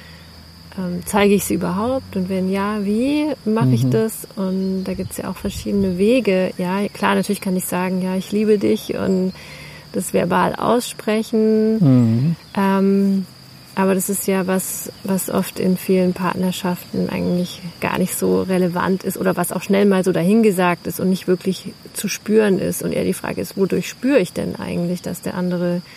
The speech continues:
Speaker 1: mich liebt, dass da eine Zuneigung
Speaker 2: Mhm.
Speaker 1: da ist? Also
Speaker 2: Mhm.
Speaker 1: durch welches Verhalten, durch welche Dinge, die da ablaufen, in der, auch in der Paardynamik. Was gibt mir denn da das Gefühl, geliebt zu werden?
Speaker 2: Mhm.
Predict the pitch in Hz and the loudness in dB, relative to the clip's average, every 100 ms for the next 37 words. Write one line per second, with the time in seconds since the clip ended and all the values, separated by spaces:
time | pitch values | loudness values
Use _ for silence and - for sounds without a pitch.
0 | - - - - - - 202 180 190 185 | -20 -20 -20 -20 -12 0 2 2 2 4
1 | 196 185 185 180 190 190 190 208 - 220 | 4 2 -2 -2 -2 -2 -2 -4 0 4
2 | 135 123 131 131 185 175 170 175 - - | 6 6 6 4 2 -2 -2 -4 -4 0
3 | 143 131 143 151 - 180 175 180 - - | 2 4 4 2 0 -2 -4 -8 -8 -6
4 | 180 190 208 - 185 180 180 180 - 185 | 0 2 2 2 0 0 -2 -6 -4 -2
5 | 185 - 190 180 196 208 208 190 185 180 | -2 -2 -4 -2 0 2 4 2 2 0
6 | 185 - - - - - 190 190 - 202 | -4 -14 -20 -20 -16 -4 0 2 0 2
7 | 196 185 185 185 190 185 185 196 185 - | 2 4 2 0 -2 -2 0 0 0 -2
8 | 196 196 180 - 185 180 185 180 180 185 | 0 0 0 -2 -2 0 0 0 2 2
9 | 208 214 - - - - - 196 - 240 | 2 -2 -12 -20 -20 -20 -6 -4 0 -2
10 | - 196 190 185 185 180 - 180 - 294 | 0 0 2 2 0 -2 -4 -8 -2 0
11 | 247 190 190 277 - 190 180 180 180 180 | 2 0 -2 -4 -6 -10 -8 -6 -6 -4
12 | 180 147 | 2 4